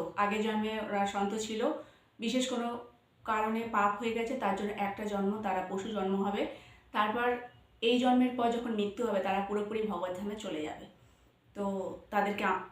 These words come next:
আমরা এঁটো খাবার দিয়ে নিজেদের পাপ বাড়াতে পারবো না, সেই জন্য এই খাবারটা দিতে পারিনি। আর তেমন কিছু ছিল না, কালকে রুটি করিনি, তা রুটি থাকলে দিতাম। ওর মনে হয় বিস্কুটটা অতটা পছন্দ নয়, বিস্কুট খাচ্ছে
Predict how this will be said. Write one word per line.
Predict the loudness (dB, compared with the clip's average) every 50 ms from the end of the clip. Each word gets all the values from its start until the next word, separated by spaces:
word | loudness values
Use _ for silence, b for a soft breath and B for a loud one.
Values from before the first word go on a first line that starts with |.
| -4
আমরা | 0 2 4 4 4 4 2 2 2 0 0 0
এঁটো | 2 2 2 2 0
খাবার | -2 0 2 2 2 2 2
দিয়ে | 0 0 0 0 0 0
নিজেদের | -2 -2 -2 0 0 0 0 0 0
পাপ | 0 0 2 2 0
বাড়াতে | 0 0 0 -2 -4 -6
পারবো | -6 -6 -8 -8 -10 -12
না, | -12 -14 -14 -16 -12
সেই | -8 -4 -4
জন্য | -2 -2 -2
এই | -4 -4 -2
খাবারটা | -2 0 0 0 0 0
দিতে | 0 0 0 0 0
পারিনি। | 0 0 0 0 0 0 -2 -4 B B B B B B B
আর | -2 0 0 2
তেমন | 4 4 4 4 2
কিছু | 0 -2 -4 -4
ছিল | -2 0 0 2
না, | 2 2
কালকে | 4 4 4 4 2
রুটি | 0 0 -2 -4 -2
করিনি, | 0 2 2 2 2 0 0 -2 B B B B B B -8
তা | -2 0 0 0
রুটি | 0 0 0 0
থাকলে | 0 -2 -2 0 -2 -2
দিতাম। | -2 -2 -2 -4 -4 -6 -8 -8 -8 -4
ওর | 0 0 2
মনে | 2 2 2
হয় | 2 2
বিস্কুটটা | 0 -2 -2 -2 -4 -2 -2 0
অতটা | 0 0 0 0 2 2
পছন্দ | 2 2 2 2 0 0 0
নয়, | 0 0 -2 -4 -4 -4
বিস্কুট | -6 -6 -6 -8 -10 -10 -8 -2
খাচ্ছে | -2 0 0 -2 -4 -6 -8